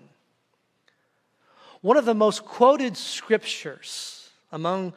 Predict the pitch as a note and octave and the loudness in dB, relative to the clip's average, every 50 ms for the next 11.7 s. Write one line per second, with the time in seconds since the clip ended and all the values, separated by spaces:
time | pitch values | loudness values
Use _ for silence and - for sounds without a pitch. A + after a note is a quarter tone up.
0 | - - _ _ _ _ - G#3 G3 - - G3+ G3 G3 G3+ G#3+ G#3+ F3+ C#3+ - | -16 -20 _ _ _ _ -4 -4 -4 -4 -8 -6 -4 -2 0 0 0 -2 -4 -6
1 | - - D3 C3+ C3+ D3+ E3 D#3 D#3+ D#3+ E3+ E3+ D#3+ - - D#3 - - - E3 | -8 -8 -6 -6 -6 -6 -6 0 0 0 0 0 -4 -6 -10 -10 -10 -10 -10 -4
2 | F3 F3+ F#3+ F#3+ G3 G3 G3+ G3+ G3 - - D3+ D3+ D#3 E3 E3 E3+ F3+ F3 E3 | -2 -2 0 0 0 -2 -2 -4 -6 -10 -14 -8 -2 0 2 2 2 2 -2 -6
3 | B2 C3+ D3 C#3+ C#3+ D3+ D3 - - - - - - _ _ - - - F#3+ F#3+ | -6 -6 -4 -2 -2 -4 -4 -6 -8 -10 -12 -14 -20 _ _ -18 -8 -4 -2 -2
4 | G3+ G#3 G#3+ G#3+ G#3+ A3 G#3+ G#3 - - _ - D#3 E3+ D#3+ - F3+ E3 E3 E3 | -2 -2 -2 -4 -6 -6 -8 -10 -14 -20 _ -4 -4 -4 -4 -4 -4 -4 -4 -4
5 | D#3 D3 - - - - D#3 D3 - - - C#3 A#2+ A#2+ C3+ _ _ _ _ _ | -6 -8 -10 -14 -10 -10 -10 -10 -10 -14 -16 -16 -18 -20 -20 _ _ _ _ _
6 | _ _ _ _ _ _ _ _ _ _ _ _ _ _ _ _ _ _ _ _ | _ _ _ _ _ _ _ _ _ _ _ _ _ _ _ _ _ _ _ _
7 | _ _ _ _ - - - - G#3+ A#3 A#3+ B3 A#3+ A#3 A3+ G3+ - - - D#3 | _ _ _ _ -20 -16 -4 -2 0 2 4 4 6 6 4 2 -2 -10 -14 0
8 | C#3+ G#3+ C4+ B3 - A#3 G3 F#3 C#3+ D3 E3+ F#3 G3 G3 G3 F3+ D3+ E3+ D3+ - | 2 2 2 2 0 -2 -2 -4 -4 -2 0 2 2 2 2 0 -4 -4 -8 -8
9 | - - A3 F#3+ - - - E3 D3+ D3+ - - F#3+ D#3+ C#3 F3+ G3 G3+ G3+ F#3 | -4 -2 -2 -2 -2 -4 -4 -4 -4 -4 -4 -6 -8 -8 -6 -8 -8 -8 -8 -8
10 | C#3+ D#3+ F3 E3+ D#3 D3+ D#3+ E3+ F#3+ G#3 A3+ A3 A3 - - - C4 B3 - - | -2 0 0 0 0 -4 -4 0 0 0 0 -2 -6 -10 0 0 0 0 0 -4
11 | - - - E3 D3+ D3 D3+ - - - - - - | -10 -10 -12 -14 -14 -14 -18 -20 -18 -18 -16 -18 -18